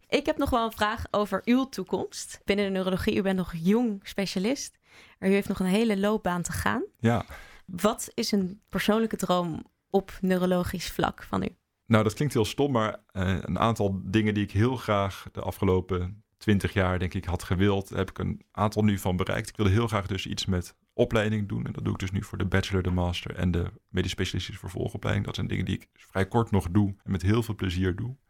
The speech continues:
Speaker 2: Voor de middelkorte termijn zou ik het liefst zoveel mogelijk even pas op de plaats maken en, en doen wat ik nu doe, nog beter doen. Dus in plaats van meer dingen erbij, de dingen die ik nu doe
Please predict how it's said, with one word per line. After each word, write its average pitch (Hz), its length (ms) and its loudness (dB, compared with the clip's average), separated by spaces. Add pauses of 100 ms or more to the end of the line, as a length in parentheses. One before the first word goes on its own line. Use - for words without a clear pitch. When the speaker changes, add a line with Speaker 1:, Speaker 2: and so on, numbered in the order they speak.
(120)
Speaker 2:
Voor 98 200 -4
de 92 180 6 (120)
middelkorte 107 880 2
termijn 98 420 0
zou 95 160 0
ik - 80 -8
het 85 120 -8
liefst 113 260 -2
zoveel 101 380 2
mogelijk 95 440 0
even 92 540 -2 (100)
pas 104 200 0
op - 100 -8
de 87 80 -8
plaats 98 360 0
maken 95 460 -2
en, - 140 -8
en 90 220 0
doen 104 400 2
wat - 180 -8
ik 85 60 -2
nu 101 140 6
doe, 92 280 -2 (180)
nog 104 260 4
beter 113 320 2
doen. - 160 -14 (160)
Dus - 280 -12
in - 120 -8
plaats 92 260 0
van 92 280 0
meer 101 340 4
dingen 92 220 0
erbij, 98 560 2 (240)
de 85 160 -4
dingen 92 300 2
die 90 160 -2
ik - 120 -10
nu 90 140 2
doe 90 240 2